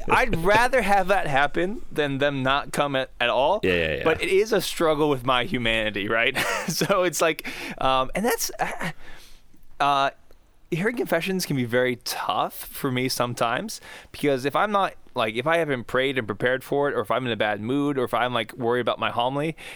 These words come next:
Speaker 1: I, I, I struggle with, I think I end up doing an okay job at it, but one of the things I have to watch out for is, like, where is my interior life right now, and how do I make sure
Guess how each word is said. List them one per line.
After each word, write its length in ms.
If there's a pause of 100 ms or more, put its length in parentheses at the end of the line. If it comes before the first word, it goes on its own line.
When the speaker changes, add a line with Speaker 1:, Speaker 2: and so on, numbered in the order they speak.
(120)
Speaker 1:
I, 160 (160)
I, 200
I 120
struggle 640
with, 320 (100)
I 60
think 200
I 220
end 160
up 140
doing 220
an 60
okay 260
job 260
at 120
it, 140
but 280
one 220
of 60
the 60
things 160
I 40
have 80
to 80
watch 260
out 180
for 240
is, 140
like, 220 (340)
where 260
is 140
my 160
interior 540
life 280
right 160
now, 340 (340)
and 140
how 280
do 140
I 160
make 360
sure 480